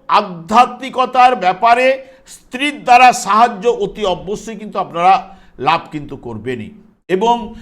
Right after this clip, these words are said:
আহ, হিতকর কাজকর্মে ব্যয়, কোনো জায়গায় বেড়াতে গেছেন এবং সেখানে ভান্ডারি দিয়ে একটুখানি খরচ করলেন, খরচ করে বহু লোককে খাওয়ালেন, এরকম ব্যাপারটা উঠে আসতে পারে।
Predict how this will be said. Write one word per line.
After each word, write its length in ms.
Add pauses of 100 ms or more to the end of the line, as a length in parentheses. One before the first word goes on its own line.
(160)
আহ, 280
হিতকর 500
কাজকর্মে 640
ব্যয়, 520 (420)
কোনো 440 (180)
জায়গায় 360
বেড়াতে 400
গেছেন 300 (560)
এবং 320
সেখানে 400
ভান্ডারি 500
দিয়ে 420 (320)
একটুখানি 540
খরচ 360
করলেন, 400 (220)
খরচ 280
করে 220
বহু 360
লোককে 280
খাওয়ালেন, 600
এরকম 380
ব্যাপারটা 360 (100)
উঠে 180
আসতে 240
পারে। 260